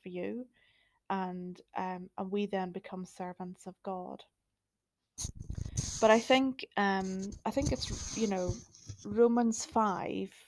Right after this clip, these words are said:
to me sums it up really well. And I just want to read some of this now.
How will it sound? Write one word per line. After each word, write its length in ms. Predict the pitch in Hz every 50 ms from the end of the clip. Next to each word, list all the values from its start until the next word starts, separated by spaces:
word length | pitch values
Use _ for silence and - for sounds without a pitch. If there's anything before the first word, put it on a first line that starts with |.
| _ _ _ _ _ _ _ _ _ _ - -
to 120 | - 214
me 220 | 202 202 196 190
sums 360 | 190 - - 202 190 185 - 180
it 60 | 180
up 160 | 180 180 -
really 240 | 190 185 180 180 180
well. 380 | 180 180 175 175 175 190 185 - _ _ _ _ _ _ _ _ _ _ _ _ _ _ -
And 120 | 190 190
I 40 | 196
just 220 | 196 208 196 - -
want 120 | 202 190
to 60 | 190
read 220 | 185 190 185 185 -
some 180 | - 190 185
of 60 | 180
this 220 | 185 180 175 - -
now. 340 | 196 190 185 180 180 190